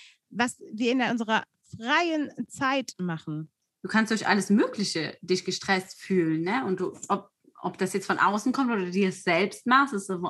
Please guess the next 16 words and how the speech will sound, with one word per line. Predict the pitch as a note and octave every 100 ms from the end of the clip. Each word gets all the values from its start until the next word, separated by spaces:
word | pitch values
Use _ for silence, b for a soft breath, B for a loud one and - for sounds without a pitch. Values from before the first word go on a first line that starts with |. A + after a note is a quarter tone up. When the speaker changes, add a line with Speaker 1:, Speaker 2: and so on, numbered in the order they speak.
| -
Speaker 2:
oft | F#3 -
eine | G3
Mischung | F#3+ F#3+ D#3+
aus | E3 E3
beidem | C#3+ D#3+ A#3 D#4
auch. | E4 F4 F#4+ - _
Ja, | G3+ F#3+ - -
und | G3 F#3 - - -
ja, | F#3 G#3+ A3+
wir | E3+
haben | F3+
festgestellt, | G#3 G3+ - - F3 F3
dass | E3
es | D3+
auch | D3+ -
ganz | - G4